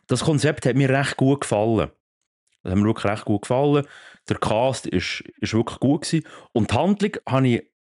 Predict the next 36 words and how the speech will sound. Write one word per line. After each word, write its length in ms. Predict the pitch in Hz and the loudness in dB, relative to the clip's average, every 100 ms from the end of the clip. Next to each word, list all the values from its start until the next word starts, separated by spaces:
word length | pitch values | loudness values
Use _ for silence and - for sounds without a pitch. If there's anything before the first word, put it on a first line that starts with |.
| _ - | _ -4
habe 140 | 117 | 0
ich 60 | 117 | 2
recht 220 | 160 - | 0 -4
spannend 440 | - 151 170 180 170 | -2 0 2 2 0
gefunden. 380 | - 147 107 | 0 2 2
Vor 140 | 104 110 | 0 0
allem, 280 | 123 139 143 - - - | 2 2 0 -8 -14 -6
es 140 | 110 | -4
dreht 320 | 135 113 104 | 0 0 0
sich 140 | - 104 | -2 0
ja 160 | 95 | 0
alles, 560 | - 110 123 135 135 - _ _ _ - | 0 2 2 2 0 -8 _ _ _ -4
oder 180 | 98 95 | 0 2
ja, 300 | 104 104 95 _ | 2 2 -2 _
ich 80 | 95 | -4
sag 100 | 95 | -2
jetzt 80 | 98 | 0
mal, 140 | 98 | 0
der, 100 | 92 92 | 0 -2
der 180 | 90 90 | -2 -2
grösste 280 | 92 98 92 | 0 -2 0
Teil 180 | 95 95 | 0 0
von, 240 | - 87 | 0 0
äh, 280 | 87 87 85 85 _ _ _ _ _ _ - | 0 0 0 -2 _ _ _ _ _ _ -8
von 140 | 90 | -4
der 80 | 76 | -2
Handlung 320 | 82 95 101 95 - - - - | 0 0 0 -4 -8 -20 -20 -14
dreht 280 | - 87 85 | -4 -2 -2
sich 140 | - 90 | -4 -2
ja 120 | 92 | 0
um, 500 | 92 95 92 90 90 | 0 0 2 2 2
äh, 160 | 87 85 | 0 0
wie 100 | 92 | -2
heisst 180 | 101 - | -2 -4
jetzt 180 | 107 - | -6 -2
der? 260 | 87 90 | -2 -2